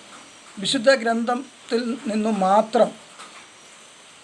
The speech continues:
ഈ വിഷയം അവതരിപ്പിക്കാനാണ് ഞാൻ ശ്രമിക്കുക. ആർക്കെങ്കിലും തർക്കമുണ്ടെങ്കിൽ കമന്റ് ബോക്സിലൂടെ അതിന് മറുപടി ഇടുക.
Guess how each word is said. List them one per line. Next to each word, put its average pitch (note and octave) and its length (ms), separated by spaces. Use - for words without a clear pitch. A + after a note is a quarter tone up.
ഈ A3+ 120
വിഷയം G#3 280
അവതരിപ്പിക്കാനാണ് G3+ 800
ഞാൻ F3 140
ശ്രമിക്കുക. E3 420
ആർക്കെങ്കിലും A3+ 520
തർക്കമുണ്ടെങ്കിൽ G3+ 840
കമന്റ് G#3 340
ബോക്സിലൂടെ G#3 520
അതിന് F#3+ 260
മറുപടി F#3 380
ഇടുക. D3+ 200